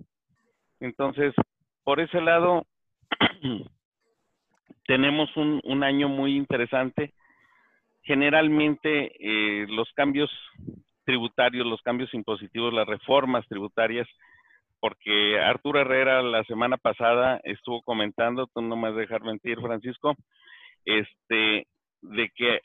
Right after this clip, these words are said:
urgía una reforma tributaria. Desde mi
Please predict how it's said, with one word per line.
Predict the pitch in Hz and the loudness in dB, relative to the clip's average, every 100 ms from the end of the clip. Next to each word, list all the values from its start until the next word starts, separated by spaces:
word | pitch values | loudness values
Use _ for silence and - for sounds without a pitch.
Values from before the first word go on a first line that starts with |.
| _ | _
urgía | 120 135 113 170 156 143 | -4 -4 -4 -2 2 4
una | 135 135 139 | 4 2 0
reforma | 123 120 - 135 131 127 | 0 -2 2 4 4 2
tributaria. | - 107 107 - 123 110 95 - - _ _ _ _ _ _ | 0 -4 -4 2 2 2 -2 -4 -14 _ _ _ _ _ _
Desde | 104 110 113 117 110 104 104 110 | -4 2 4 4 2 0 -2 -2
mi | 113 117 113 113 110 107 101 101 92 | 0 0 2 0 0 0 0 -2 -4